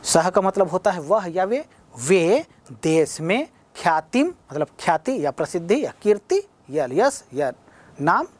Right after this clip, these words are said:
तो सः देशे ख्यातिम लब्धवान, लब्धवान का मतलब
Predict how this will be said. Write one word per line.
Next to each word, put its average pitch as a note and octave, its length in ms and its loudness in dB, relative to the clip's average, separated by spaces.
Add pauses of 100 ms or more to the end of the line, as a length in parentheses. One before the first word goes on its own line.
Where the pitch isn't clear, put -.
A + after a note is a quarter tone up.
(420)
तो F3 160 4
सः C4+ 380 2
देशे D#3+ 560 2
ख्यातिम F3 480 -4 (140)
लब्धवान, E3+ 400 2
लब्धवान F#3 360 0
का G3+ 120 -6
मतलब C4 240 -2